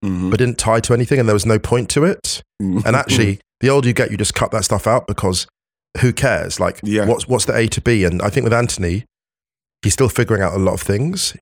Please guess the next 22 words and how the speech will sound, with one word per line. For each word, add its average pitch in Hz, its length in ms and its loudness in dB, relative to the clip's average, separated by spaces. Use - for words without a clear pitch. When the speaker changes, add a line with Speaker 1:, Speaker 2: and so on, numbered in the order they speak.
Speaker 2:
He 98 140 0
might 120 180 2
be 104 60 2
Speaker 1:
Mm. 107 40 2
Speaker 2:
a 98 40 0
couple 120 260 -2
of 101 80 0
years 104 300 2
in 104 40 -2
the 98 80 0
Anthony 101 360 -4
he's 87 180 -4
meant 90 200 -2
to - 100 -4
be, 127 240 -2
because 107 300 -2
I 101 60 0
think 101 240 -4
he 107 80 0
needs 104 200 0
to - 80 -4
get - 160 -2